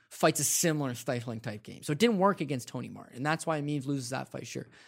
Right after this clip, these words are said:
But everybody else, it's just like rinse and repeat. This is what he does. Now, minus four hundred is not the kind of price tag I want on a guy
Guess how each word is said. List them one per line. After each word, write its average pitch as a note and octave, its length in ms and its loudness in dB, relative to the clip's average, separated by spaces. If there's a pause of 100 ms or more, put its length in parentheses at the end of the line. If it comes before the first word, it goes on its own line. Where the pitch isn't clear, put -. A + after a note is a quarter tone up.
(160)
But C#3 120 2
everybody F#3 460 4
else, D3 240 4
it's - 140 -14
just - 180 -8
like A#2 160 -6
rinse D3 200 -2
and D3 100 0
repeat. B2 340 -6
This B2 180 -4
is B2 140 -6
what A#2+ 80 -4
he A2 80 -8
does. B2 320 -8 (200)
Now, C#3+ 120 2
minus G3 320 6
four G#3 180 4
hundred E3+ 320 2
is B2+ 100 -4
not D3 220 0
the E3 80 -4
kind D#3 240 -6
of C#3 80 -4
price F3 220 2
tag D3+ 180 -4
I B2 60 0
want E3 260 2
on E3 80 2
a D3 60 2
guy A#2 240 -2